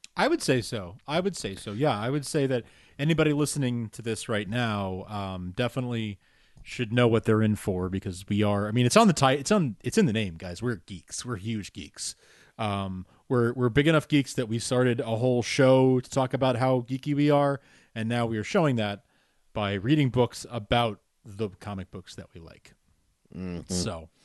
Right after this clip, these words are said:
Speaker 1: and, and over the
Speaker 2: Exactly.
Speaker 1: last, I would say, year or so, you and I, definitely our whole friendship, but especially the last year, you and I have both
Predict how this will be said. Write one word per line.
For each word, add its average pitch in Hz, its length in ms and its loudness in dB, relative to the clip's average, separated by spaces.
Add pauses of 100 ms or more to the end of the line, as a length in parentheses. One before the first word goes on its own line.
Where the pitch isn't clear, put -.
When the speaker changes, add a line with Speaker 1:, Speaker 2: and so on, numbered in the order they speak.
(260)
Speaker 1:
and, 139 180 0
and 151 200 -2
over 190 200 2
the 208 80 2
Speaker 2:
Exactly. 185 40 4
Speaker 1:
last, 175 500 2
I 320 100 -8
would 381 140 -2
say, 175 100 -2
year 147 640 -2 (160)
or 214 200 -2
so, 240 260 2
you 170 160 6
and 139 100 4
I, 131 220 -2 (280)
definitely 156 520 0
our - 220 -6
whole 139 160 6
friendship, 98 400 -6
but 117 100 -4 (240)
especially 226 280 0
the 147 60 0
last 120 280 2
year, 113 120 -2
you 107 140 -4
and 110 80 -2
I 104 60 -2
have 104 200 -6
both 135 400 2